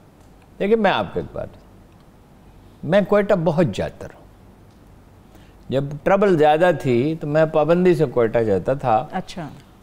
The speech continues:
Speaker 1: और बाद औक़ात दस बारह दिन वहाँ गुजारता था। वो ज़माना था जब बाज़ जगह झंडा नहीं लहराया जा सकता, जब भत्ता लेते थे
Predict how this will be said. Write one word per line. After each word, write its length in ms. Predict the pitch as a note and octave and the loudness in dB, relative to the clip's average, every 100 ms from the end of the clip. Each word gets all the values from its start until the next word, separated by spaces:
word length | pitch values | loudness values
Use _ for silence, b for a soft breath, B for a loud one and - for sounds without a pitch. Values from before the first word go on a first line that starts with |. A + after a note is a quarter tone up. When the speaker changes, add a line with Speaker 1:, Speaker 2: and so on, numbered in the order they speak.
| - - | -20 -8
Speaker 1:
और 260 | B2+ E3 F3+ | 0 2 2
बाद 300 | D#3 F#3 G3 | 2 2 2
औक़ात 280 | F3+ F3+ F3 | 2 2 2
दस 160 | F3 | 2
बारह 340 | E3 E3 E3+ E3 | 2 0 2 2
दिन 180 | D#3 | 2
वहाँ 260 | D#3+ B2+ B2 | 0 0 2
गुजारता 460 | A2 F#2+ F2+ - F2 | 2 2 0 -2 -8
था। 300 | - D#2+ D2+ | -8 -10 -6
वो 240 | F#2+ F3 | -2 0
ज़माना 460 | E3+ E3 E3 F3+ E3+ | 2 2 2 0 2
था 260 | E3 D#3+ | 2 2
जब 240 | D#3 D#3 D3+ | 2 0 2
बाज़ 200 | D#3 D#3+ | 2 2
जगह 200 | E3 D#3 | 2 2
झंडा 400 | B2 D3 D3+ D#3 | 2 0 2 2
नहीं 160 | C#3+ | 0
लहराया 460 | B2+ A2+ G2+ G2 F#2+ | 2 2 2 2 2
जा 140 | F2+ | 0
सकता, 280 | F2 F#2 F2 | -4 -10 -4
जब 180 | C3 B2+ | -2 0
भत्ता 320 | D#3 D#3 F#3 | -2 0 0
लेते 360 | E3 C#3 A2+ G#2 | 2 0 0 -2
थे 260 | F#2+ E2+ | -2 -6